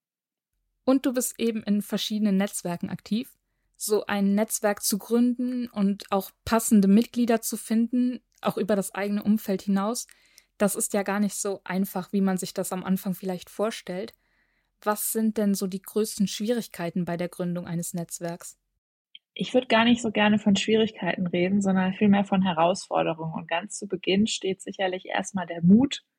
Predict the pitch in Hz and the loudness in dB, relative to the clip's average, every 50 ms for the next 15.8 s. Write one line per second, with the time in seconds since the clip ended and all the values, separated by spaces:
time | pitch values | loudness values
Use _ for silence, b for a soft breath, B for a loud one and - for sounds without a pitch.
0 | _ _ - 202 196 196 202 190 196 - - 165 175 190 202 208 208 180 180 208 | _ _ 2 4 4 6 4 2 2 2 2 4 6 6 6 4 4 2 2 0
1 | 214 - 262 240 - - 220 196 185 202 202 190 196 - 160 170 180 202 226 - | -2 -2 -4 -4 -2 2 4 4 6 6 4 4 4 2 2 2 4 4 2 2
2 | - 233 214 214 220 226 - _ _ - - - - 190 214 208 208 208 196 - | 2 4 6 6 4 4 2 _ _ -20 -10 0 4 6 6 8 8 6 4 2
3 | - 202 175 170 165 170 190 208 208 208 - 208 196 196 190 185 - 190 185 - | 0 -2 0 2 2 2 2 2 2 2 2 4 4 4 4 2 2 -2 -2 -2
4 | - 175 - - - 202 190 175 180 170 165 175 170 - - - - 190 196 196 | -4 -6 -4 0 4 4 4 4 4 2 0 0 0 0 -2 0 4 6 6 8
5 | 190 180 170 - - 175 160 156 151 151 160 170 - - 156 156 - - - 165 | 6 6 2 0 -2 -4 -2 -2 -4 -4 -4 -6 -6 -6 -8 -8 -8 -6 -4 -4
6 | 151 151 151 156 170 - _ _ _ - - 202 202 214 214 196 190 180 - - | -2 -2 -4 -4 -6 -8 _ _ _ -8 -2 0 2 4 4 4 4 2 2 2
7 | 208 214 208 208 - - 208 190 - 185 170 - 185 190 196 208 214 214 214 b | 2 2 2 0 -2 -4 -6 -4 -4 -4 -2 0 0 2 4 4 4 2 0 b
8 | b b b b b b b b - 190 - - - 185 190 - - 185 202 190 | b b b b b b b b -10 -10 -6 -2 0 0 0 0 0 -2 0 0
9 | - - - - - 175 170 170 - 185 165 - 170 165 170 170 165 160 160 160 | -2 -4 -4 -2 0 2 2 2 0 -2 -2 0 0 0 0 0 0 0 0 0
10 | 165 165 175 180 190 226 247 - B B B B B B B - 190 - - - | 0 0 0 2 2 2 2 0 B B B B B B B -2 0 0 2 0
11 | 202 - - - 190 180 175 170 175 - - 180 165 170 170 160 160 175 170 160 | 0 -2 -2 -2 0 0 0 -2 -2 -2 -2 0 0 0 0 -2 -2 -2 0 0
12 | 170 180 196 196 - - 185 185 175 175 170 - - 190 - - 190 190 - - | 2 2 2 0 0 -2 -4 -2 0 0 0 -2 -2 -4 -2 -2 -2 -2 -2 -2
13 | 180 180 185 180 - - 175 170 175 175 - 190 170 170 170 - - 185 - - | -2 -2 -2 -4 -6 -6 -4 -2 -2 -2 -2 -2 -2 -2 -4 -4 -8 -12 -10 -6
14 | 170 165 170 165 165 156 170 190 190 175 170 - - - 156 165 160 - - - | -2 0 0 2 2 4 4 4 4 2 0 -2 -2 0 0 0 -2 -4 -8 -6
15 | 160 156 165 - - 165 151 147 170 165 - - - 185 196 220 | -4 -4 -4 -4 -4 -4 -2 -2 -2 -4 -4 -6 -4 0 0 0